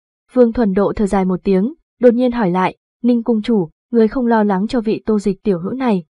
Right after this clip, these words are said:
Khóe môi Ninh Tự Họa hơi nhếch lên, nói, "Ta chỉ có thể cam đoan mình sẽ không nhúng tay vào." Sắc mặt Vương Thuần Độ lúc sáng lúc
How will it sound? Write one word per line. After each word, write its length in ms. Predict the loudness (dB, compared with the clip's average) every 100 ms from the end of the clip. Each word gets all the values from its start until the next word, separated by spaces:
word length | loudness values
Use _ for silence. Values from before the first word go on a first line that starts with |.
| _ _ _
Khóe 180 | -2 0
môi 220 | 2 2
Ninh 200 | 2 0
Tự 100 | -2
Họa 260 | 0 -2 -2
hơi 220 | -2 0
nhếch 220 | -2 0
lên, 260 | 0 2 -2 _ _ -4
nói, 320 | -2 0 -2 _ _ -2
"Ta 180 | 0 0
chỉ 120 | -2
có 120 | -4
thể 160 | -2 -2
cam 200 | -2 -2
đoan 220 | -2 -2
mình 140 | -4
sẽ 160 | -4 -8
không 240 | -4 -4
nhúng 180 | -2 -4
tay 180 | -2 -2
vào." 300 | 0 -2 -4 _ _ _ _
Sắc 200 | -4 0
mặt 160 | 0 2
Vương 160 | 0 2
Thuần 240 | 0 0
Độ 160 | 0 0
lúc 180 | -2
sáng 220 | -2 -2 0
lúc 160 | -4